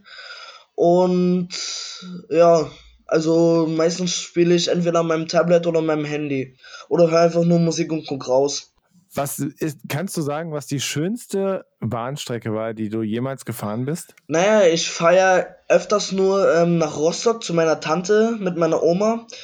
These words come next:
Speaker 1: Die wohnt in Rostock und, Rostock und ja, also da hab ich viel Ruhe, guck viel raus und entspann mich einfach nur so.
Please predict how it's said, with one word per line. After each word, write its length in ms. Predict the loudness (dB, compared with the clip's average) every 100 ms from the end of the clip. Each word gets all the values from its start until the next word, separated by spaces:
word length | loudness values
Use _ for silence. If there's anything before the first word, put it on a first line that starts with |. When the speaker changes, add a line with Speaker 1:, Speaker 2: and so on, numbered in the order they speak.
| -20 -20 -20 -16 -4
Speaker 1:
Die 160 | -2
wohnt 320 | 0 0 -2 -10 -6
in 160 | -4 -2
Rostock 580 | -2 -4 -2 -4 -6 _ _ _ _ _ -4
und, 580 | 0 2 2 0 -2 -6
Rostock 480 | -4 -2 -2 -4 0
und 480 | 2 2 0 -2 0
ja, 580 | 4 6 4 2 -10 -6
also 280 | -4 -2 2
da 500 | 4 6 4 2 -2
hab 140 | -4
ich 160 | -4 -6
viel 340 | -6 -2 0
Ruhe, 720 | -2 0 4 4 4 2 -4 _ _ _ -4
guck 180 | -4
viel 200 | -2 0
raus 880 | 0 4 4 6 4 0 -6 -10 -14 _ _
und 800 | -2 0 2 -2 -6 -12 -12 -16 -8
entspann 500 | -6 -6 0 2 2
mich 180 | -2 -2
einfach 340 | -2 -2 -6
nur 220 | -4 -4
so. 340 | -2 0 0